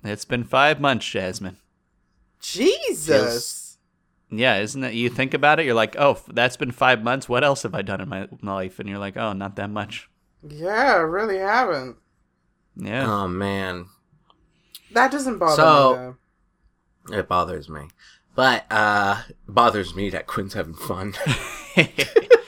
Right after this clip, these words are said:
Speaker 1: Hey, you were having fun. Don't even.
Speaker 3: Okay, so Karen sends me an Instagram invite, and I'm like, "Oh, okay."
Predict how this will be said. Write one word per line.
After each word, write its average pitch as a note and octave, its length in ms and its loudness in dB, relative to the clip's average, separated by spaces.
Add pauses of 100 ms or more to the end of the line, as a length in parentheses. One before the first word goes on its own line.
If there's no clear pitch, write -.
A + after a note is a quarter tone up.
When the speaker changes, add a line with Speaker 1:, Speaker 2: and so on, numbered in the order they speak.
(160)
Speaker 1:
Hey, G#3 120 8
you D#3+ 220 6
were D4+ 100 6
having D#3+ 340 6
fun. C#3 220 6
Don't E3+ 280 6
even. C3+ 360 -4 (680)
Speaker 3:
Okay, G2 320 -2
so A#2+ 460 4 (500)
Karen D3+ 440 2
sends B2+ 420 -2
me A#2 160 2
an A2 80 0
Instagram G#2 840 -2
invite, F#2+ 680 -2 (120)
and G2 160 -8
I'm F#2 160 -6
like, F#2 300 -6
"Oh, F#3+ 1700 8 (1000)
okay." A3+ 560 2